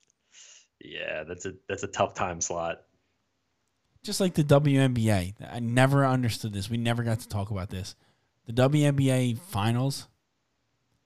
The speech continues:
Speaker 2: the f-, the last game three, the final game, game five, game three, I don't know how many they play. The very last game of the season was on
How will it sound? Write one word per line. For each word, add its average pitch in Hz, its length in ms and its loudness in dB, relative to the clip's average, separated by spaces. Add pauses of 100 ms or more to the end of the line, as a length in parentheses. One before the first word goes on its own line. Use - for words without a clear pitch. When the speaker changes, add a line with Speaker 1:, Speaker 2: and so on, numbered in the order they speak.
(760)
Speaker 2:
the 117 160 -4
f-, - 240 -6
the 120 160 0
last 120 500 2
game 143 260 0
three, 107 540 0 (840)
the - 100 -6
final 131 320 4
game, 107 260 2
game 107 220 -6
five, 127 400 0
game 113 180 -4
three, 117 340 -4 (160)
I - 60 -20
don't 110 80 -10
know 110 80 -2
how 107 80 2
many 107 160 2
they 101 140 0
play. 90 300 -8 (400)
The 123 80 0
very 123 220 4
last 135 280 4
game 127 160 2
of 117 40 2
the 110 60 -2
season 98 480 -2 (600)
was 104 180 2
on 98 380 2